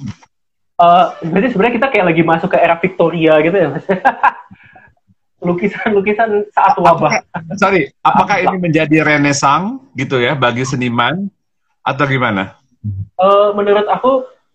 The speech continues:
Speaker 1: eh, secara, apa ya, secara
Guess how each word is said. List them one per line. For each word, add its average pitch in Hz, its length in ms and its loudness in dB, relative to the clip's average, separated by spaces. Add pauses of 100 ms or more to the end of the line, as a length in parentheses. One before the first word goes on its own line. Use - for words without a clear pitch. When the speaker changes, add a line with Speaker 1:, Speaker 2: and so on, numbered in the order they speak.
(1040)
Speaker 1:
eh, 170 480 0
secara, 170 680 2 (880)
apa 180 200 -2
ya, 123 200 0
secara 143 460 -2